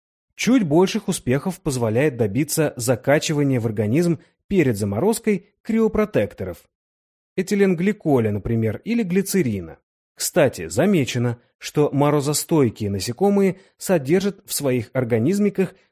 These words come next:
повышенное содержание глицерина. Ученым после обработки глицерином удалось разморозить от температуры жидкого азота сердце куриного эмбриона, которое начало биться.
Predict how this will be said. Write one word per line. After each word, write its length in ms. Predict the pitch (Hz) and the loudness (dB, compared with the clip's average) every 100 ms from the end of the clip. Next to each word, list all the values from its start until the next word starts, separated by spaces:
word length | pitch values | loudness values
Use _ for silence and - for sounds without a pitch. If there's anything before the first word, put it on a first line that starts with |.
| _ | _
повышенное 640 | 269 185 196 - 196 170 | 2 4 2 0 2 2
содержание 680 | 127 110 101 87 135 151 139 | 0 -2 -4 -2 -2 0 -2
глицерина. 720 | 110 110 - 117 104 90 - _ _ _ _ _ _ | -2 -4 -2 -2 -2 -6 -10 _ _ _ _ _ _
Ученым 600 | 147 131 - 214 156 92 | -6 -4 0 0 0 -2
после 340 | - 135 - | -2 -2 -2
обработки 600 | 131 127 127 135 131 - | -4 0 0 2 0 0
глицерином 640 | 107 110 - 123 214 208 190 _ _ | -4 -4 -2 -2 2 0 -2 _ _
удалось 560 | - 233 180 156 214 - | -6 0 2 4 2 0
разморозить 640 | - 160 143 123 143 123 117 | -2 -2 0 0 0 -2 -4
от 160 | 135 123 | -6 -2
температуры 640 | 135 120 135 135 143 139 | -4 -2 -2 -2 -2 -2
жидкого 560 | 110 147 135 - 98 92 | 0 -2 -2 -4 -4 -4
азота 400 | 104 190 185 165 _ _ _ | -2 0 0 -4 _ _ _
сердце 540 | - - 151 180 - 208 | -8 -2 0 0 -2 -4
куриного 520 | - 123 107 110 127 | -2 0 0 0 0
эмбриона, 720 | 143 156 185 220 190 113 87 - _ _ | 0 0 2 4 4 2 -2 -12 _ _
которое 640 | 131 - 131 220 262 262 | -6 -2 0 0 -2 -2
начало 440 | 131 117 110 98 | -4 -4 -4 -4
биться. 460 | 135 202 185 - - | -2 -2 -4 -6 -12